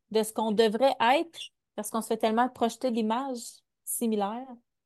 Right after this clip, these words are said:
Donc, euh, moi, j'ai envie, en deux mille vingt-quatre, de voir toutes des personnes différentes, puis fière de l'être. Je suis tannée des tabous, je suis tannée des choses qu'on n'a pas le droit de dire.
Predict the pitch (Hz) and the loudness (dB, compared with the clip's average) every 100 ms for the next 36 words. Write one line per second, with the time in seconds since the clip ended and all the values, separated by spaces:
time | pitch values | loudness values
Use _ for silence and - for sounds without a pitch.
0 | _ _ _ _ _ _ _ _ 208 214 | _ _ _ _ _ _ _ _ -2 0
1 | 208 220 214 208 202 - _ _ - 226 | 0 2 6 6 4 0 _ _ -4 -2
2 | 233 226 208 190 214 254 220 208 214 208 | 2 2 2 0 -2 -2 0 0 0 -2
3 | 208 233 226 240 - _ _ - 208 196 | -2 -2 -4 -6 -14 _ _ -6 -2 2
4 | 214 214 226 208 202 196 - 220 202 - | 2 4 2 2 0 -2 -2 -4 -4 -6
5 | - 196 214 - _ - 196 - 202 208 | -8 -8 -10 -14 _ -8 -4 0 2 4
6 | 196 190 190 202 214 - _ _ _ _ | 2 0 0 0 -2 -12 _ _ _ _
7 | _ _ _ _ _ _ _ - - 220 | _ _ _ _ _ _ _ -20 -4 0
8 | 233 202 196 185 180 196 196 208 202 208 | 2 0 0 -2 -2 -2 -2 -2 0 0
9 | 196 202 196 190 175 185 180 180 170 180 | -2 -4 -4 -8 -4 -2 -2 -6 -8 -6
10 | 185 190 | -6 -6